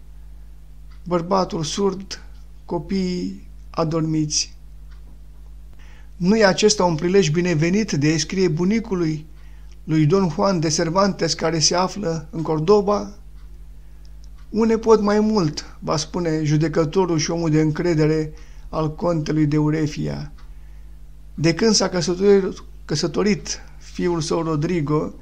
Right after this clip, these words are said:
în o mie cinci sute treizeci și doi, cu dona Leonor Cortinas, numai de nenorociri are parte bietul de el. Dona Leonor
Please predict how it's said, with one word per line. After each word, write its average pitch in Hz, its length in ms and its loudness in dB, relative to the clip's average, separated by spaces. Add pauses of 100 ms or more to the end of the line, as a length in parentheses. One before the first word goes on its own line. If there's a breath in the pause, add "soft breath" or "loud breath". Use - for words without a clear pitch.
(280 loud breath)
în 160 120 -6
o 165 100 0
mie 180 160 -2
cinci 180 200 -2
sute 170 140 -2
treizeci 170 320 -2
și 156 160 -2
doi, 170 440 -2 (540 soft breath)
cu 160 140 -2
dona 160 540 2
Leonor 160 460 2
Cortinas, 175 840 0 (540 soft breath)
numai 202 440 4
de 185 500 2
nenorociri 185 800 0
are 160 240 0
parte 165 760 -2
bietul 156 720 -2 (320)
de 147 160 -2
el. 151 460 2 (680 soft breath)
Dona 180 380 2
Leonor 175 540 4